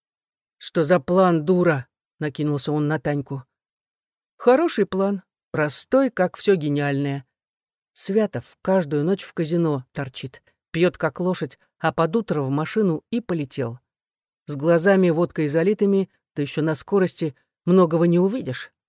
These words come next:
Вот ты и подождешь его в переулке на КамАЗике. Машину водить умеешь. Там неподалеку автоколонна, добрыми людьми по ветру пущенная.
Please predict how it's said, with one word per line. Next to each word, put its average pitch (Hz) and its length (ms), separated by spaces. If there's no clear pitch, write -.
Вот 269 180
ты 311 100
и 294 200
подождешь 175 720
его 208 160
в 185 60
переулке 196 600
на 147 140
КамАЗике. 160 800
Машину 160 400
водить 139 340
умеешь. 160 600
Там 214 240
неподалеку 202 520
автоколонна, 202 840
добрыми 185 420
людьми 175 380
по - 260
ветру 160 280
пущенная. 156 640